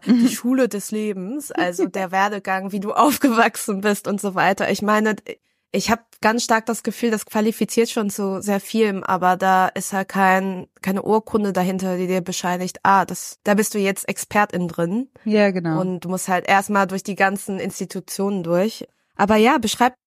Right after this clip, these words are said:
Speaker 2: gerne vielleicht, wie du aufgewachsen bist oder deine
Speaker 1: Ja.
Speaker 2: Herkunft.
Speaker 1: Ich bin in Köln-Nippes aufgewachsen. Ich glaube, das ist genau dieser <laughs> Satz, ist, glaube ich, auch der erste Satz in meinem, vom ersten Kapitel in meinem Buch,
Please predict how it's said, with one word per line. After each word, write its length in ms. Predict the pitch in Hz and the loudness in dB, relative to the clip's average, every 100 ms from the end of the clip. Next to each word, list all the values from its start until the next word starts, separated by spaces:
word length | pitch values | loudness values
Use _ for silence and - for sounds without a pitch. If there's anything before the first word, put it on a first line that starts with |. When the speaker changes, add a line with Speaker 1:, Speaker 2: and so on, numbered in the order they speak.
| _ | _
Speaker 2:
gerne 600 | 226 226 254 285 285 277 | 0 2 0 -2 -6 -8
vielleicht, 600 | 269 - 247 240 247 240 - | -8 -4 0 2 2 0 -2
wie 80 | |
du 160 | 247 254 | 0 2
aufgewachsen 640 | 277 - 226 208 - 202 | 2 0 -4 -4 -4 -8
bist 540 | 185 190 202 - - _ - | -8 -8 -10 -18 -20 _ -2
oder 220 | 208 214 | 2 4
deine 180 | 220 226 | 4 4
Speaker 1:
Ja. 160 | 269 202 | 4 4
Speaker 2:
Herkunft. 420 | 196 180 - _ _ _ _ _ _ _ | 2 -2 -10 _ _ _ _ _ _ _
Speaker 1:
Ich 240 | - 220 - | 0 0 2
bin 200 | 220 202 | 2 2
in 280 | - 185 - | -2 -4 -2
Köln-Nippes 600 | 180 170 170 180 233 202 | 0 2 0 -2 -4 -4
aufgewachsen. 640 | 214 226 233 247 - 285 - _ _ _ _ | -4 -2 -2 -2 -2 -4 -4 _ _ _ _
Ich 140 | 190 - | -8 0
glaube, 440 | 190 208 214 208 - 196 _ _ _ | 2 4 4 0 -6 -20 _ _ _
das 240 | - 180 - | -2 -2 -2
ist 280 | 185 - - - | -8 -10 -12 -4
genau 380 | 185 185 233 | 0 4 4
dieser 380 | 233 214 190 175 | 2 0 0 0
<laughs> 40 | 214 | 2
Satz, 420 | 254 208 185 - | 2 2 0 -4
ist, 200 | 202 - | -6 0
glaube 200 | 226 175 | 0 2
ich, 100 | 208 | 0
auch 100 | 196 | 0
der 140 | 165 | 0
erste 260 | 143 196 180 | 0 0 -2
Satz 260 | 160 165 185 | -4 -2 -2
in 80 | 170 | 0
meinem, 340 | 139 160 - - - | 0 0 -2 -8 -2
vom 160 | 160 | 0
ersten 260 | - 180 175 | 2 0 0
Kapitel 320 | 175 185 185 | -6 -6 -8
in 80 | 170 | -6
meinem 240 | 156 165 | -4 -4
Buch, 280 | 165 220 - | -4 -6 -6